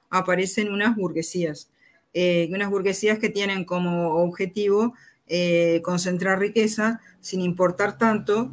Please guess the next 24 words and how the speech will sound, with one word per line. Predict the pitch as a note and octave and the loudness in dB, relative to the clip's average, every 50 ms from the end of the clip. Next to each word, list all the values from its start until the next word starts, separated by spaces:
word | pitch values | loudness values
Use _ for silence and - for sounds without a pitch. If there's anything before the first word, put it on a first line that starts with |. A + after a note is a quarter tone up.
| - | -4
el | - F#3 F#3 | -2 -2 0
beneficio | F3+ F#3 F3+ F#3 F3+ - A3 G#3+ - A#3+ A3 G#3 | 0 0 0 0 0 0 0 2 2 2 2 2
que | G3 F#3+ | 2 2
eso | G#3 - - A3+ | 2 2 2 2
le | G#3 G3 F#3+ | 0 0 0
deja | F#3+ F#3+ F#3+ - B3 A#3 - | -2 -2 -2 -2 -2 0 0
a | F3+ | 0
la | F3+ E3 E3 | 0 0 0
comunidad. | F3 E3+ E3+ E3+ F3 F#3+ G#3 A3 G#3+ G#3+ G#3+ - - - - - - - - - - - _ - | -2 -2 -2 -2 -2 0 0 2 0 0 -2 -6 -14 -20 -20 -20 -20 -20 -20 -20 -20 -20 _ -14
Entonces, | F3 F3 - A3 G3+ | -8 -6 -4 -2 -2
en | G#3+ | -2
España | G#3+ - - B3+ B3+ C4 C4 C#4 C#4+ C#4 C#4 - | -2 0 2 2 2 4 4 4 4 4 2 2
importaba | G#3+ G#3+ G3 E3+ G3 G3+ F#3+ - - - B3+ B3+ A#3 A3 G3 F#3+ F#3+ F3+ F3+ E3+ - - - - - - - - | 0 0 0 0 0 0 0 0 0 2 4 6 6 6 4 4 2 0 -2 -4 -10 -20 -20 -20 -20 -20 -20 -14
generar | - - G#3 G3+ G#3 G#3 A3 A#3 B3 A#3+ | -8 -6 -4 0 2 6 6 6 6 6
riqueza, | B3+ A#3+ - - B3 A3+ A3 - - G#3+ G#3+ G#3+ | 4 2 2 4 4 4 4 4 2 2 0 -2
pero | - G3 G3 | -4 -4 -4
importaba | G3 F#3+ - G3+ F#3+ F#3 - A#3 B3 B3+ B3+ | -4 -4 -2 -2 -2 0 2 2 4 6 6
lo | B3 A3+ G#3+ | 6 4 4
que | G3+ G3 | 2 2
le | G3 F#3 | 2 2
dejabas | F#3 F3+ - - A3+ A3+ A#3 A#3 | 0 0 0 0 0 2 2 2
a | G3 | 2
la | F#3+ F#3 F3+ | 2 0 -2
comunidad | - F#3 F#3 F#3 F#3 F#3 F#3 F#3+ F#3+ G#3+ A#3+ | -4 -6 -8 -8 -8 -6 -4 -2 -2 -2 -2